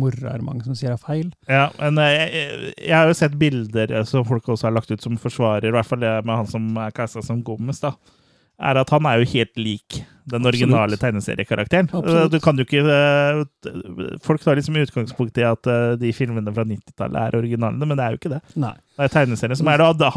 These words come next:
Speaker 2: der var den jo, eh, jaggu prikk, prikk lik,
Speaker 1: Ja, ja.
Speaker 2: liksom.
Speaker 1: Men skal jeg klage på noe der, så må det være at det er null kjemi mellom han og Catherine Zeta-Jones, da.
Speaker 2: Ja, det er synd.
Speaker 1: Ja, og Catherine Zeta-Jones vil jo gjerne stjele hele
Speaker 2: Catherine
Speaker 1: showet.
Speaker 2: Zeta-Jones!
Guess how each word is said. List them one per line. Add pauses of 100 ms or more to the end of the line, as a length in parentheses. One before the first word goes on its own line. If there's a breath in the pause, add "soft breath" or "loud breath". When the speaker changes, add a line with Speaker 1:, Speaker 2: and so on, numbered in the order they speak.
(200)
Speaker 2:
der
var
den
jo, (220)
eh,
jaggu
prikk, (320)
prikk
lik,
Speaker 1:
Ja,
ja.
Speaker 2:
liksom. (160)
Speaker 1:
Men
skal
jeg
klage
på
noe
der,
så
må
det
være
at
det
er
null
kjemi
mellom
han
og
Catherine
Zeta-Jones,
da. (180)
Speaker 2:
Ja,
det
er
synd.
Speaker 1:
Ja, (100)
og
Catherine
Zeta-Jones
vil
jo
gjerne
stjele
hele
Speaker 2:
Catherine
Speaker 1:
showet.
Speaker 2:
Zeta-Jones!